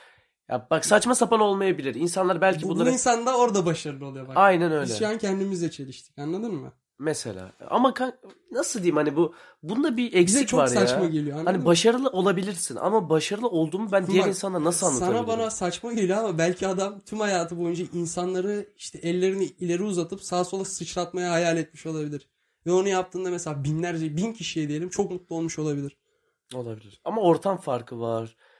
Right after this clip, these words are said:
Speaker 1: İşte
Speaker 2: Ya, daha deminki şartlara dönüş.
Speaker 1: İşte şartlara tekrar geri dön.
Speaker 2: Evet.
Speaker 1: Mesela Amerika'daki adam buradaki başarısını anlatsa ben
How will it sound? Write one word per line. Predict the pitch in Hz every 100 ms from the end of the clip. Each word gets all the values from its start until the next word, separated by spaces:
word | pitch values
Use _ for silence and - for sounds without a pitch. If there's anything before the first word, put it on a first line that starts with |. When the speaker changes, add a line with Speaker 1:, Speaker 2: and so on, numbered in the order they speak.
| _ _
Speaker 1:
İşte | - - 131 117 - -
Speaker 2:
Ya, | - 156
daha | 170 180
deminki | 214 220 208
şartlara | 208 170 165 175 175
dönüş. | 160 127
Speaker 1:
İşte | 143
şartlara | - 196 190 196 196
tekrar | 196 180 170
geri | 170 156
dön. |
Speaker 2:
Evet. | 156
Speaker 1:
Mesela | 170 151
Amerika'daki | 180 196 202 196 170 180
adam | 170 165
buradaki | 160 165 147
başarısını | 156 151 170 - 165
anlatsa | 127 127
ben | 185